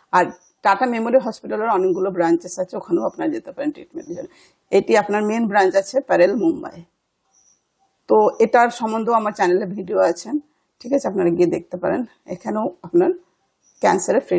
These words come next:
ট্রিটমেন্ট দেওয়া হয়। নেক্সট হয়ে গেল গুরুকার লাঙ্গার আই হসপিটাল। এটাও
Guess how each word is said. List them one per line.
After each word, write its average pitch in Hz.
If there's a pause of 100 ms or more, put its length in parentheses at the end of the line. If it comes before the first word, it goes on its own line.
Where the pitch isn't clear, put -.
ট্রিটমেন্ট 175 (140)
দেওয়া 180
হয়। 170 (1300)
নেক্সট 247
হয়ে 247
গেল 208 (880)
গুরুকার 247
লাঙ্গার 214
আই 175
হসপিটাল। - (760)
এটাও 240